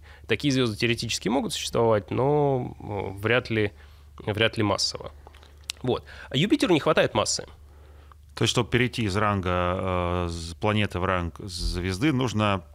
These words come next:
Speaker 2: м, пойти в спортзал и как-то
Speaker 1: Да.
Speaker 2: набрать
Speaker 1: Да,
Speaker 2: массу.
Speaker 1: да, да.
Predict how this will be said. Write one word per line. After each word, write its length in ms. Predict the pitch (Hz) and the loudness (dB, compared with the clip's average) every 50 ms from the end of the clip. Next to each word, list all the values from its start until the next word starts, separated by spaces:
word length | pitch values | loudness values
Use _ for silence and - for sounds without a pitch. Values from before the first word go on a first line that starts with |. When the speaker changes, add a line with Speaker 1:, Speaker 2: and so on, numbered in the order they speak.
| - - | -20 -16
Speaker 2:
м, 360 | - - 98 98 98 95 92 90 - | -14 -12 -12 -10 -10 -10 -12 -10 -6
пойти 220 | - 95 92 - 95 | -6 -4 -4 -4 -6
в 40 | - | -6
спортзал 520 | - - 92 92 92 117 120 117 107 95 | -4 -4 -2 0 2 2 2 2 0 -2
и 200 | 90 90 87 87 | -2 -4 -4 -6
как-то 320 | 87 - - - - 85 - - - - - | -10 -12 -16 -14 -12 -12 -12 -14 -14 -10 -4
Speaker 1:
Да. 220 | 117 117 117 95 95 | 0 2 2 2 2
Speaker 2:
набрать 280 | 95 92 107 107 92 | 2 2 2 2 2
Speaker 1:
Да, 60 | 101 | 2
Speaker 2:
массу. 220 | 98 92 107 104 101 | 2 4 4 4 2
Speaker 1:
да, 140 | 104 101 101 | 2 0 0
да. 180 | 101 98 92 | 0 -2 -2